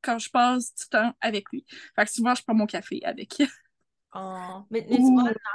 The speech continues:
Speaker 2: Nine, moi, elle, euh, ça l'aide, euh, quand je vais faire une sieste avec elle en après-midi,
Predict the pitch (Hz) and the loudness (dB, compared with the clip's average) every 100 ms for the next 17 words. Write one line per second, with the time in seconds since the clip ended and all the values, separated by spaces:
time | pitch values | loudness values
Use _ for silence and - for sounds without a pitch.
0 | 226 233 220 208 214 - 208 190 190 - | -8 -8 -8 -4 -4 -4 -6 -8 -12 -12
1 | 208 190 180 175 180 160 - - 220 208 | -10 -8 -8 -10 -14 -18 -14 -4 -4 -2
2 | 202 202 226 262 214 202 - _ _ _ | -4 -4 -4 -6 -8 -10 -14 _ _ _
3 | 202 202 202 196 196 190 190 190 185 185 | -10 -8 -6 -6 -6 -8 -8 -10 -12 -14
4 | 185 185 180 - _ _ _ _ _ _ | -16 -16 -16 -20 _ _ _ _ _ _
5 | - 247 233 233 226 208 220 214 226 208 | -6 -2 0 -2 -4 -8 -6 -6 -6 -10
6 | 202 - 196 233 - - - 254 247 240 | -12 -16 -14 -16 -18 -16 -10 -8 -8 -12
7 | 262 247 262 277 - 240 233 220 220 226 | -10 -10 -10 -12 -8 -6 -4 -4 -6 -6
8 | 220 202 202 226 285 | -6 -6 -10 -10 -12